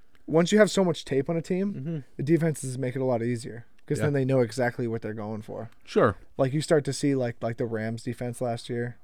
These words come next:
Speaker 2: Mm-hmm.
Speaker 1: or, um, w-, there's just so much tape. I don't know. Like, I would, even with Brady, I think Brady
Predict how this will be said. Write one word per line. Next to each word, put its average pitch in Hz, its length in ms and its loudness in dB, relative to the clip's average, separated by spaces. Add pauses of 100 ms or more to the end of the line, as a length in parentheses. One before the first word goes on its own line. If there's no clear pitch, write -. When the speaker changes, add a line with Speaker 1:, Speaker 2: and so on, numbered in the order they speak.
(160)
Speaker 2:
Mm-hmm. 143 200 -2
Speaker 1:
or, 117 300 0
um, 107 460 -8 (1200)
w-, - 220 -8
there's 175 180 6
just 208 180 4
so 208 120 4
much 160 240 0
tape. 147 240 4
I 151 100 6
don't 135 100 0
know. 113 80 -4
Like, 123 240 0
I 156 100 4
would, 180 200 2 (280)
even 214 200 4
with 170 180 8
Brady, 127 360 4 (460)
I 147 120 0
think 156 220 0 (460)
Brady 135 800 2